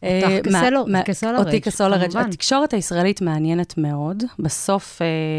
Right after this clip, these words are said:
Speaker 2: כאן, כאן אנחנו חיים, כאן אנחנו נמצאים.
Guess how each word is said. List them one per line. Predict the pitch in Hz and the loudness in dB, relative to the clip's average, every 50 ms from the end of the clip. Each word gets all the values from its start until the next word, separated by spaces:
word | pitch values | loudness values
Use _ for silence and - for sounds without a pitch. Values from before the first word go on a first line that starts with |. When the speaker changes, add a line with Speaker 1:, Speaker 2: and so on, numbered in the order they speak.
| 156 156 156 156 156 156 156 160 156 156 156 156 156 156 151 - | -2 -2 -2 -2 -2 -2 -2 -2 -2 -2 -4 -4 -6 -6 -8 -8
Speaker 2:
כאן, | - - 165 170 175 180 180 185 - | -4 -2 0 0 0 -2 -2 -4 -4
כאן | - 185 175 175 | -2 0 0 0
אנחנו | 185 185 175 - - 175 156 | 0 -2 -2 -2 -2 -4 -4
חיים, | - - - 156 175 185 190 | -4 -4 -4 -2 0 0 0
כאן | - - 175 170 | -2 -2 -2 0
אנחנו | 170 165 160 - - - 175 170 160 165 165 160 | 0 0 -2 -4 -2 -2 0 0 0 0 0 0
נמצאים. | 156 156 156 156 151 - - - - - - 160 160 170 220 294 | 2 2 2 2 0 -2 -4 -6 -6 -4 -2 0 2 2 2 2